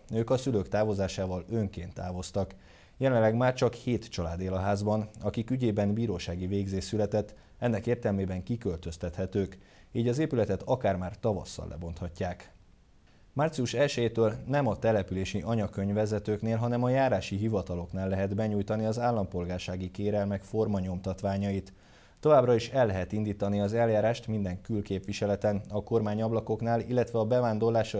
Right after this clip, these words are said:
és állampolgársági hivatalnál is. Az állampolgársági esküt továbbra is bármely polgármester előtt vagy bármely külképviseleten le lehet tenni.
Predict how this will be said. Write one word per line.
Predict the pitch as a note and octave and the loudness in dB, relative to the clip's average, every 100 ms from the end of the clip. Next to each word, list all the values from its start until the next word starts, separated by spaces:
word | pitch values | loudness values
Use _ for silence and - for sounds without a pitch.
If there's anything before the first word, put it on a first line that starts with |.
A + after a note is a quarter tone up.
| G#2 | -2
és | - G#2+ - | -4 -8 0
állampolgársági | A2 G2 F2 F2 F2 F2 F2+ F2+ | 0 0 -2 -6 -8 -8 -8 -6
hivatalnál | G2 G2+ F#2+ G2 G2 G2+ G2 | -4 -2 -2 0 0 0 0
is. | F#2+ - - - - - - | -2 -8 -20 -20 -20 -20 -6
Az | A2+ | 2
állampolgársági | D3 C#3 C3 A#2+ A2+ A#2 A#2 A#2+ | 4 4 2 4 4 2 2 2
esküt | B2+ - B2+ - | 2 0 -4 0
továbbra | A2+ G2 A2 | 0 4 2
is | G#2 | 2
bármely | G#2 A2 G2 F2+ | 4 4 4 -4
polgármester | - F#2+ F#2 F#2 F2+ G2 F#2+ | -4 -4 -2 -4 -4 -4 -4
előtt | G#2 G#2 A#2+ B2 | -2 0 0 0
vagy | A#2 A2+ | 0 2
bármely | A2 G#2+ G2 F#2 | 4 4 4 -4
külképviseleten | - G2+ - E2+ - - F#2 F2 F#2+ | -4 -6 -4 -12 -10 -10 -8 -4 -2
le | G2 | 0
lehet | G2+ F#2+ F#2+ | 2 0 0
tenni. | G2+ G2 G2+ | -2 0 -2